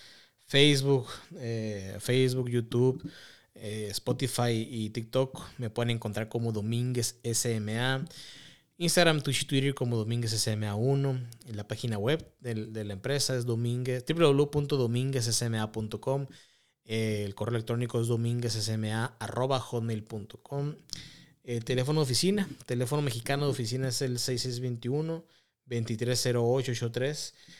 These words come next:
Teléfono estadounidense de oficina es el quinientos veinte, cuatro nueve nueve, noventa y ocho cuatro nueve, ¿no? En ambos pueden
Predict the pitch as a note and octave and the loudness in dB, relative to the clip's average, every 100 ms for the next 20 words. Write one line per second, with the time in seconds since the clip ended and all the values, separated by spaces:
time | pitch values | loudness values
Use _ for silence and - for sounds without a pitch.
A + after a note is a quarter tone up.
0 | - _ A#2 A2+ A#2 B2+ B2+ B2 B2 A#2 | -20 _ -4 -2 -2 -2 -2 -2 -2 -2
1 | A2 G2+ G2+ C3 - B2 A2+ A2+ C#3 D3+ | -4 -4 -8 -8 -6 -4 -2 -2 -2 0
2 | D3+ B2 C3 B2+ C3 A#2+ A#2 A2+ A2+ A2 | 0 2 2 0 -2 -2 -2 -2 -4 -2
3 | C#3+ D3 C#3 C3+ B2+ B2 A#2+ A#2+ A#2+ A#2 | -2 0 -4 -2 -4 -4 -4 -2 -2 -2
4 | C#3+ D3+ C#3 A2+ A2 G#2+ G2+ G#2+ A2+ G#2 | -4 -4 -2 -4 -2 -4 -4 -6 -6 -8
5 | G#2+ G2 F#2 G2+ B2 F#3 - - - A2 | -6 -8 -10 -12 -12 -12 -16 -20 -20 -14
6 | G#2 G#2 G#2+ - A#2 G#2 G#2+ G#2 | -10 -8 -8 -10 -10 -10 -10 -12